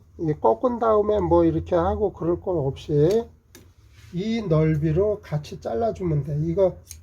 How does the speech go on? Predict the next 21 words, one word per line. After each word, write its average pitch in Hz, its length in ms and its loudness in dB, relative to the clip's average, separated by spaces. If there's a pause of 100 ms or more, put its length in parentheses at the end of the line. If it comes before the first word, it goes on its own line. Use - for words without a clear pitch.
(120)
밑에 202 340 2
이 170 340 4
원단은, 170 760 0
이거 160 500 0 (280)
몸판 175 420 -2
원단은 170 600 -2 (340)
자르면 185 400 -4
안 147 180 -2
되고 156 420 -2
우라만, 156 440 0 (880)
우라만 202 800 0 (760)
여기, 180 540 2 (600)
예, 147 400 2
요렇게 175 500 0
된 160 220 2 (1000)
여기에서, 180 720 2 (1120)
여기서 180 640 0
요렇게 180 340 -4
나온 156 460 2
요 160 300 -2
각, 143 280 -6